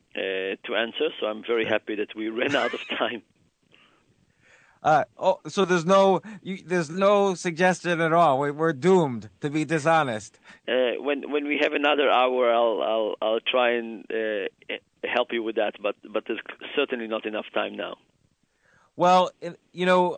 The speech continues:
Speaker 2: I do recommend, I think it's a very good book, that The Honest Truth About Dishonesty, How We Lie to Everyone, Especially Ourselves, which, um, I guess came out, like, almost a year ago, a little more than a year
Speaker 1: Yeah.
Speaker 2: ago. And I highly recommend Predictably Irrational and The Upside of Rationality. We, we,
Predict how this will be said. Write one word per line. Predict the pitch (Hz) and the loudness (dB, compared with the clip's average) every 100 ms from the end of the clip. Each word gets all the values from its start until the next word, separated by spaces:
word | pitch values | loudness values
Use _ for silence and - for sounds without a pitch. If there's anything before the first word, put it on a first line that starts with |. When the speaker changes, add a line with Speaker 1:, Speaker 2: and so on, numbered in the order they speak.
| - | -2
Speaker 2:
I | 160 170 | 0 0
do | 160 202 | -2 0
recommend, | 196 190 175 170 165 156 | 2 2 0 2 2 2
I | 156 | 0
think | 160 | -4
it's | 143 | -6
a | 147 | 0
very | 156 160 | 2 2
good | 151 135 | 2 0
book, | 151 147 - | 0 0 -2
that | 143 92 | -6 -4
The | 139 | -4
Honest | 127 151 160 151 | 0 2 2 -2
Truth | - 151 143 | -6 -6 -2
About | 143 143 143 | 0 0 -2
Dishonesty, | 139 139 135 135 - 139 143 139 _ _ | -2 0 0 -2 -6 -4 -4 -6 _ _
How | - 135 143 | 0 2 2
We | 147 | 2
Lie | 139 139 | 2 0
to | 131 | -2
Everyone, | 127 139 143 143 151 | -2 0 0 0 -2
Especially | 131 - 139 131 143 | -8 -2 -2 0 2
Ourselves, | 147 139 123 120 147 139 - _ _ _ - | 2 2 0 2 -2 -6 -18 _ _ _ -4
which, | 131 - 147 | -4 -2 2
um, | 139 135 139 - | 2 2 0 -4
I | 135 | -2
guess | 165 - | -2 -2
came | 180 156 | -2 2
out, | 156 | 2
like, | 147 139 | 2 -2
almost | 151 151 147 - | -4 -4 -4 -2
a | 143 135 | 0 0
year | 131 160 151 | 0 2 2
ago, | 117 110 110 | 2 0 2
a | |
little | 143 | 0
more | 143 139 | 2 0
than | 131 | 0
a | 131 | 0
year | 135 127 | 4 4
Speaker 1:
Yeah. | |
Speaker 2:
ago. | 110 123 143 _ _ _ _ _ _ _ _ _ _ _ | 4 0 -2 _ _ _ _ _ _ _ _ _ _ _
And | 143 151 151 | 0 2 4
I | 147 | 2
highly | 160 160 | 2 2
recommend | 160 160 160 160 160 156 - | 2 0 0 0 0 -2 -8
Predictably | 143 160 165 147 160 160 156 - | -4 -4 -4 -2 0 0 -2 -2
Irrational | 151 147 156 - 165 165 147 | 2 4 4 0 0 2 2
and | 151 147 | 0 -2
The | 143 | -2
Upside | 190 170 139 | -2 0 0
of | 123 | 2
Rationality. | 127 123 131 123 120 117 113 107 | 2 2 -2 -2 0 0 -2 -4
We, | 131 | -6
we, | - 139 | -6 -6